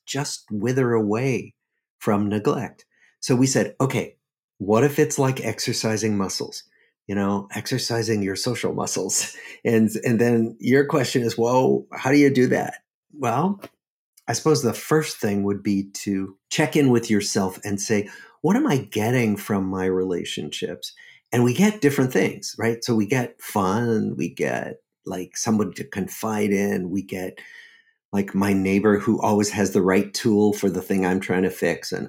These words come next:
I don't have any good tools. And, you know, like, you get people who help you in different ways. And so think about, what do you have in your life? What would you like more of?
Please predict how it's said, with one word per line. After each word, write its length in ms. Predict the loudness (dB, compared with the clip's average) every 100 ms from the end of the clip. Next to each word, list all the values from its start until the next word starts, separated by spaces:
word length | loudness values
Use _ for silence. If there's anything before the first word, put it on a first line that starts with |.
| -6
I 100 | -4
don't 200 | -4 -4
have 220 | 0 2
any 280 | 2 0 -2 _ -4
good 180 | -4
tools. 560 | -2 -2 0 0 -2 -4
And, 160 | -8 -4
you 80 | 0
know, 160 | 2 0
like, 360 | 2 0 0
you 80 | 0
get 220 | 0 2
people 240 | 0 4 4
who 100 | 4
help 300 | 0 -2 0
you 120 | 2
in 120 | 0
different 300 | -2 -6 -10
ways. 280 | -12 -14 -18 _ _ _ _ _ _
And 100 | 0
so 140 | 2 4
think 240 | 4 2
about, 320 | 2 0 0
what 360 | 0 0 0 -4 _
do 240 | 2 4 4
you 240 | 4 0
have 680 | -2 -6 -6 -6 -8 -12 -12 _ _ _ _
in 160 | -2 0
your 140 | 0
life? 260 | 0 0 0
What 220 | -2 0
would 120 | 0
you 120 | 2
like 340 | 2 -2 -6 -6
more 320 | -2 -2 -4
of? 140 | -10